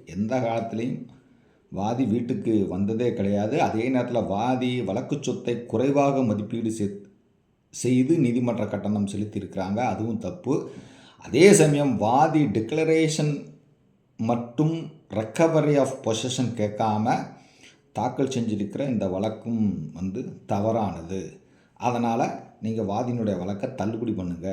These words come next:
அப்படின்னு சொல்லி ரிட்டன் ஸ்டேட்மெண்ட் போடுறாங்க. இந்த வழக்குல வாதி தரப்புல ஒரு விட்னஸ் விசாரிக்கப்படுறாங்க, நாலு டாக்குமெண்ட்ஸ் குறியீடு செய்யப்படுகிறது.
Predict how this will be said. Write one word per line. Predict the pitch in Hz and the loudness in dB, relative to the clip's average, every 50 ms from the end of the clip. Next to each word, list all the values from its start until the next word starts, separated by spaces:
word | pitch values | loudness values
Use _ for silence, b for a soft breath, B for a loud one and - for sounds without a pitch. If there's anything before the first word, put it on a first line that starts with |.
| 87 82 | -6 -6
அப்படின்னு | 80 - 90 85 - - | -8 -8 -10 -10 -8 -10
சொல்லி | 80 92 120 - | -10 -10 -10 -10
ரிட்டன் | 92 - 107 101 98 | -10 -6 -6 -6 -4
ஸ்டேட்மெண்ட் | - 101 80 - 87 87 87 98 95 - | -4 -8 -8 -8 -8 -8 -8 -8 -8 -10
போடுறாங்க. | 85 80 73 73 78 78 78 78 95 120 131 131 - B B B B B B B B B B B | -12 -12 -12 -12 -12 -12 -12 -10 -8 -8 -10 -10 -14 B B B B B B B B B B B
இந்த | - 147 151 151 147 | 2 4 6 6 8
வழக்குல | 127 139 143 147 - 147 147 156 151 123 | 8 8 6 6 4 4 6 6 6 6
வாதி | 117 117 131 139 143 | 6 4 4 4 2
தரப்புல | 135 139 139 135 120 135 135 123 113 | 4 4 4 4 4 4 4 4 4
ஒரு | 117 120 120 | 2 2 0
விட்னஸ் | 110 113 - - 143 127 - 120 | -2 -2 0 0 -2 0 0 -2
விசாரிக்கப்படுறாங்க, | 107 - 131 127 127 123 110 131 113 101 113 104 110 120 120 120 123 151 165 151 120 104 | 0 2 4 4 4 4 2 0 0 0 0 -2 0 -2 -2 0 0 0 0 0 0 0
நாலு | 101 120 123 113 107 | 2 2 0 2 2
டாக்குமெண்ட்ஸ் | 117 117 120 - 143 131 120 110 - - - | 0 0 0 0 2 2 2 2 0 -4 -2
குறியீடு | 110 107 117 113 113 | -2 0 0 0 -2
செய்யப்படுகிறது. | 110 113 113 110 98 104 107 107 104 107 113 151 | 0 0 0 0 2 2 0 0 0 0 0 0